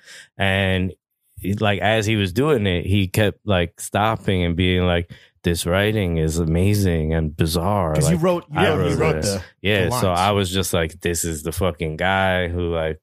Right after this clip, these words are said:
Speaker 1: is the guy," and he's saying that to me. And
Speaker 3: The
Speaker 1: this
Speaker 3: ultimate
Speaker 1: is
Speaker 3: cosign.
Speaker 1: Yeah, it was crazy, and I wanna do more shit with him. And
Speaker 3: He's a
Speaker 1: I hope
Speaker 3: legend for sure.
Speaker 1: Yeah.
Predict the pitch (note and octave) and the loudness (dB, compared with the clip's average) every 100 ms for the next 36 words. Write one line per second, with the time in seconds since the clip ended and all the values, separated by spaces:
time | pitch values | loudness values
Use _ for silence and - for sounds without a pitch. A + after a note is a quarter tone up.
0 | - F2+ D#2+ D2+ F#2+ A#2+ G2 E2 E2 E2 | -4 -4 -4 -4 -2 0 0 -2 -2 -2
1 | F2 - F2+ E2+ E2 F#2+ - E2+ E2 D#2+ | -2 0 0 0 0 -2 -2 -2 0 0
2 | D#2 D2+ D#3+ C#3+ C3+ - C3 - D2 - | 0 2 2 0 -2 -2 -2 -2 -8 -6
3 | - F#2+ D2 D#2+ E2+ E2 - E2 D#2+ D#2+ | 0 0 0 0 0 0 0 0 0 0
4 | D#2 D#2+ - _ _ _ _ D#2 D#2+ D#2+ | -2 -4 -8 _ _ _ _ -2 0 -2
5 | E2 F2 F#2 D#2+ D#2+ E2 D#2+ - E2+ F2 | -2 0 0 0 -2 0 0 0 0 0
6 | D2+ D2+ D#2 D2 E2 _ _ - - - | 0 -2 -2 -4 -6 _ _ -12 -12 -6
7 | D2+ D2 D2 A2 G2 G2+ F#2 F#2 - E2 | -4 -2 -2 -2 0 0 0 -4 -4 -6
8 | - F2 E2 - E2 D#2 C#2+ | -4 -4 -6 -6 -2 -2 -2